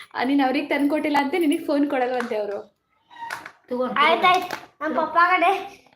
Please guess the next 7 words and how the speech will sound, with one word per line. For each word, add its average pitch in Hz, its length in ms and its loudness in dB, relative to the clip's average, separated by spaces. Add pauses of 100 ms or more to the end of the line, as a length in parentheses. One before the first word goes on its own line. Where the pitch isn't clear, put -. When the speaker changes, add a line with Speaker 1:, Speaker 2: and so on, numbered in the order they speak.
Speaker 3:
ಎರಡೆರಡು 339 560 2
ಫೋನ್ 339 180 -2
ಇದಾವ, 330 240 0 (280)
ಅದ್ರೊಳಗೆ 349 360 2
ಯಾವ್ದಾದ್ರು 349 520 0
ನೋಡ್ಕೊಡ್ತೀನಿ. 320 680 -4
Speaker 1:
<laughs> 831 440 -6